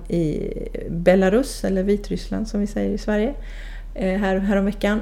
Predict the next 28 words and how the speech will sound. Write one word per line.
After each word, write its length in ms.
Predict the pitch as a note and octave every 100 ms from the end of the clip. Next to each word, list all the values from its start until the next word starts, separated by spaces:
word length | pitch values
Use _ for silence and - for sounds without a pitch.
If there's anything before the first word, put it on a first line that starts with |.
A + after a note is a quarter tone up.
| -
och 180 | - F#3
besökte 480 | F#3 F#3+ F#3 F3 F3
deras 360 | E3+ E3 D#3 -
arbete. 480 | E3+ E3+ D#3 -
Och 80 | F3+
jag 100 | G3
var 80 | G#3+
där 80 | G#3
tillsammans 380 | - G3+ F#3 F#3+
med 100 | F#3
Jonas 300 | F#3 F#3 -
Helgesson 560 | G#3 F#3 D#3+ - A3 G#3+
som 240 | - G3 F#3+
är 180 | F3+ F3
C 160 | -
P-skadade, 580 | - - F3 F3 E3+ F3+
stand-up-komiker. 1080 | - - F#3 F3+ - - - F3 E3 - E3+ - - - - - - -
Och 260 | F3 - -
han 560 | - A3 G#3+ G#3 G3
och 200 | - G#3
jag, 380 | G3 E3+ E3 E3+
vi 120 | F#3
besökte 680 | G3 - F#3+ E3+ - F3 E3+
barnhem, 960 | E3+ G3+ G3 F3 D3+ G3+ G#3+ G#3 G3+ - - - -
eh, 280 | - F#3 F#3
med 240 | F#3 F#3+ F3+
de, 360 | E3+ E3 D#3+
eh, 200 | F3 F2